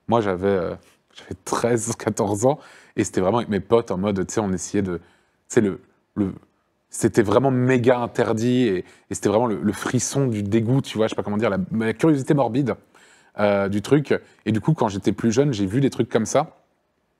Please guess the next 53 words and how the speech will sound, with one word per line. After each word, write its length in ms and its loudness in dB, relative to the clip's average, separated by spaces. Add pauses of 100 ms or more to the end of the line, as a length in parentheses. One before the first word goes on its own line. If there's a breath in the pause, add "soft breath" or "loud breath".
(760)
Et 120 4
en 60 -2
fait, 160 0
ça 100 0
me 60 -2
choquait 320 0
moins. 260 -2 (360 soft breath)
Et 80 0
si 160 4
je 80 4
revoyais 340 4
des 100 2
trucs 240 0
comme 140 4
ça 160 2
maintenant, 440 0
ça 120 -2
me 40 0
choquerait 300 2
beaucoup 260 2
plus. 360 -6 (320 soft breath)
Alors 140 0
que 100 -4
j'ai 140 0
trente-deux 380 -2
ans, 60 -6
tu 140 -8
vois. 140 -4 (320 soft breath)
C'est 100 -2
juste 140 2
que 220 0
maintenant, 380 -2
vu 160 -8
que 40 0
je 100 -6
regarde 200 -2 (180)
plus 220 -10
du 140 2
tout 200 0
des 80 4
trucs 240 0
comme 200 0
ça 260 2
depuis, 440 -2
euh, 100 -4 (440 loud breath)
depuis, 180 -2
bah, 120 4
l'âge 440 4
dont 120 -4
je 80 -16
te 60 4
parlais, 340 2
euh, 220 -2